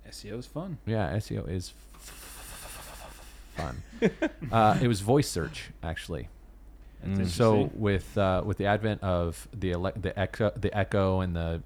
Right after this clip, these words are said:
Speaker 2: the Google Minis, and Apple has their
Speaker 1: Expensive
Speaker 2: HomePod
Speaker 1: box.
Speaker 2: or something like that. Uh, and then you have, like, Sonos, right? You have these voice activator, voice,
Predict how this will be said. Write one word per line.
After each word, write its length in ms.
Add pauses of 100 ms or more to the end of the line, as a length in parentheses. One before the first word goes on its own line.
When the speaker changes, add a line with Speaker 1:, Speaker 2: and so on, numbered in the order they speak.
Speaker 2:
the 400
Google 260
Minis, 720
and 320
Apple 300
has 220
their 440 (1080)
Speaker 1:
Expensive 500
Speaker 2:
HomePod 300
Speaker 1:
box. 360
Speaker 2:
or 60
something 280
like 160
that. 200 (600)
Uh, 440
and 140
then 100
you 60
have, 160
like, 160
Sonos, 600
right? 140
You 80
have 140
these 340 (180)
voice 440
activator, 520
voice, 600